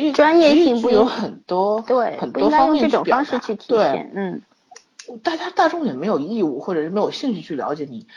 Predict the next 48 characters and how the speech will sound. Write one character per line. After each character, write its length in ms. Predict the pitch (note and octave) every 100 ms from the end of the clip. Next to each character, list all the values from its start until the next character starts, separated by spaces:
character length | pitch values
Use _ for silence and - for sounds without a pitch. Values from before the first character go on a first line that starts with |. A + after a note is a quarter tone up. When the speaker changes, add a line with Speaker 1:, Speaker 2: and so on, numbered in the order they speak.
| - _
Speaker 2:
每 100 | A#2
个 80 | D#3+
手 160 | -
术 360 | - F3 C3+ C#2+
从 160 | - F3
哪 80 | C#3
个 60 |
地 40 | E3
方 120 | D#3
切 200 | - F#3+
下 140 | F3
去， 260 | - - C3
然 240 | - A2+
后 120 | E3
缝 180 | D3+ D3+
几 160 | E3+ A2+
针， 300 | D#3+ D#3 D#3+
然 100 | C#3
后 240 | E3 D3
怎 180 | B2 -
么 80 | B2
开， 280 | - D#3+ D#3
怎 100 | -
么 60 | -
合。 360 | - G2+ - _ - _ _ _
呃， 240 | - F#3 F3+
我 120 | E3+
看 200 | - A#3+
《House 320 | A#3+ A3+ G#3
医 120 | E3+
生》 200 | F3 G3
的 100 | F3+
时 140 | E3 C#3+
候， 260 | C#3+ B2+
包 140 | - D#3+
括 160 | -
我 80 | -
以 60 | -
前 200 | - D3+
看 140 | D#3+
很 100 | -
早 160 | E3+ -
《急 140 | -
诊 160 | C#3+ A#2
室 100 | C#3+
的 80 | B2
春 200 | - B2+
天》， 220 | D3